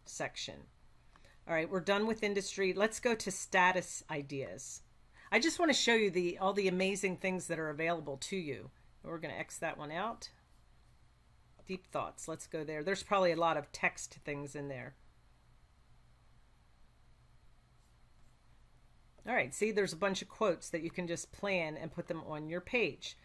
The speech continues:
So that's how you find content. Again, I'm gonna go into more detail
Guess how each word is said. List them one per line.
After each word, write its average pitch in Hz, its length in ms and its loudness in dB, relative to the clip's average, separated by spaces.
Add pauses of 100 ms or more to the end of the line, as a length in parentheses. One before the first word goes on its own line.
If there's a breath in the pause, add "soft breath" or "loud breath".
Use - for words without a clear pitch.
(220 loud breath)
So - 160 -2
that's 233 260 8
how 294 100 6
you 262 180 2
find 202 800 0
content. 160 500 -4
Again, 165 400 0
I'm 170 120 -4
gonna 185 140 0
go 208 140 2
into 233 140 0
more 233 160 2
detail 185 600 0